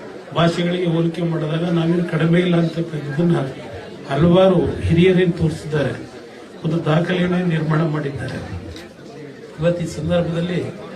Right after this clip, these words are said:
ಒಂದು ಹೇಳ್ತೀನಿ ನಾನು, ನಾನು ಹಲವಾರು ಪುಸ್ತಕಗಳನ್ನು ಪ್ರತಿನಿತ್ಯ ಓದ್ತಕ್ಕಂಥದ್ದು.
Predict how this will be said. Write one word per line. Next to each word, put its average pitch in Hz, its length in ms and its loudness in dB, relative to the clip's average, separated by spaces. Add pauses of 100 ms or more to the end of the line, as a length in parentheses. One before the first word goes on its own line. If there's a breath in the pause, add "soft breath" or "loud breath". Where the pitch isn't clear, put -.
(380)
ಒಂದು 160 140 0
ಹೇಳ್ತೀನಿ 156 420 0
ನಾನು, - 800 -10
ನಾನು 156 300 0 (880)
ಹಲವಾರು 180 680 0
ಪುಸ್ತಕಗಳನ್ನು 180 600 -2
ಪ್ರತಿನಿತ್ಯ 180 640 2
ಓದ್ತಕ್ಕಂಥದ್ದು. 156 1200 -4